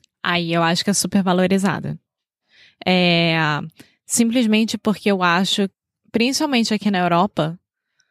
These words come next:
você consegue ter, é, a mesma qualidade de comida, de museu, de cultura, de música, de arte em várias outras cidades. E não simplesmente só em Paris.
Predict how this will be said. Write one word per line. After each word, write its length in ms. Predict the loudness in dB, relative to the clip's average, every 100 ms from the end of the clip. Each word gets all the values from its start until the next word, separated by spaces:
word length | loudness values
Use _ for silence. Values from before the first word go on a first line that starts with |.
| _ _ -4
você 300 | -2 0 0
consegue 520 | 0 0 2 0 -2
ter, 480 | 0 0 0 -2 -6 _ _ _ _ _ -6
é, 220 | -2 0
a 100 | 0
mesma 380 | 0 2 2 0
qualidade 540 | 0 0 2 0 0 -2
de 240 | -2 -2 -6
comida, 760 | -6 -2 0 0 2 0 0 -4
de 180 | -8 -4
museu, 460 | 0 2 2 2 2
de 120 | -2
cultura, 540 | -4 -4 -2 0 0
de 120 | 0 0
música, 420 | 0 0 0 -2
de 160 | 0 2
arte 580 | 2 -2 -2 -2 -4 -6 _ _ _ _ -6
em 160 | -2
várias 380 | 0 2 2 2
outras 280 | 0 0 -2
cidades. 540 | 0 -2 -4 -6 -10 -12 _ _ _ _ _ _ _
E 140 | 0 2
não 160 | 2 2
simplesmente 600 | 0 0 0 -2 -4 -6
só 300 | -2 0 2
em 100 | 0
Paris. 560 | -2 -4 -4 -8 -10